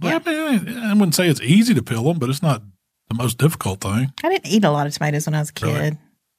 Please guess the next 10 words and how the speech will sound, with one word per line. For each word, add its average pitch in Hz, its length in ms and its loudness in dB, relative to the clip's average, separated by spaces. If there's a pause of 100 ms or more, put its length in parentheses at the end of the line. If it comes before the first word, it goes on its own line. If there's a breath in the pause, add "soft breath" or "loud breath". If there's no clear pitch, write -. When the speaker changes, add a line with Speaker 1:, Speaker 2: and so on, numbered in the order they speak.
(280)
Speaker 2:
We 139 100 6
did. 170 120 2
Speaker 1:
Kinda 151 240 0
Speaker 2:
Tomato 143 280 4
season, 104 420 0
and 104 140 -2
we, 131 140 0 (180)
that's 113 200 -6
all. 104 160 -4
We, 107 120 -8